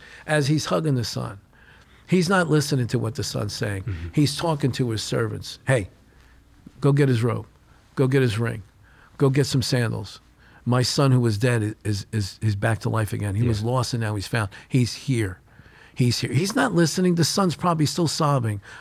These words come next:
Speaker 1: "I'm so sorry. I'm so sorry. I'm so sorry." And yet the father never paid attention
Speaker 2: Wow.
Speaker 1: to what the son was saying. All his concern was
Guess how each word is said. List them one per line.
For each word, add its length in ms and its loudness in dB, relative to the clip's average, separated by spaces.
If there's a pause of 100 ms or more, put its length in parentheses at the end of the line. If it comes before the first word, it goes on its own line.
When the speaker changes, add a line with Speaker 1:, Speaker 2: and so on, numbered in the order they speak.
Speaker 1:
"I'm 120 0
so 160 2
sorry. 380 -2
I'm 120 -8
so 180 -6
sorry. 360 -4
I'm 120 -8
so 160 -6
sorry." 380 -10 (960)
And 120 0
yet 100 0
the 100 -2
father 360 -2
never 400 2
paid 260 -4
attention 420 -4
Speaker 2:
Wow. 60 -4
Speaker 1:
to 100 -4
what 140 -4
the 80 -8
son 280 -4
was 100 -6
saying. 280 -6 (420)
All 200 4
his 220 -2
concern 600 -2
was 300 -6